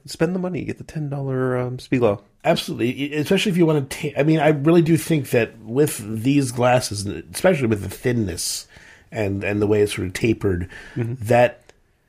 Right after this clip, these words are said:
Speaker 2: helps you be able to get these nuances.
Speaker 1: I mean, there's,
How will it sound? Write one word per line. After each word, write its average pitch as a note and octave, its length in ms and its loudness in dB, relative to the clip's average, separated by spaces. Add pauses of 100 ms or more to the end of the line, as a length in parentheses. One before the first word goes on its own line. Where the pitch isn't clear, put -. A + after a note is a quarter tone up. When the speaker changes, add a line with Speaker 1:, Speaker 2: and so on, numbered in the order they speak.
(120)
Speaker 2:
helps - 680 0
you C#3 140 0
be A#2 180 0
able A2+ 120 2
to A2 80 2
get G#2+ 260 -2
these G2 220 -6
nuances. - 880 -8 (120)
Speaker 1:
I - 40 -10
mean, C#3 100 -8
there's, - 300 -8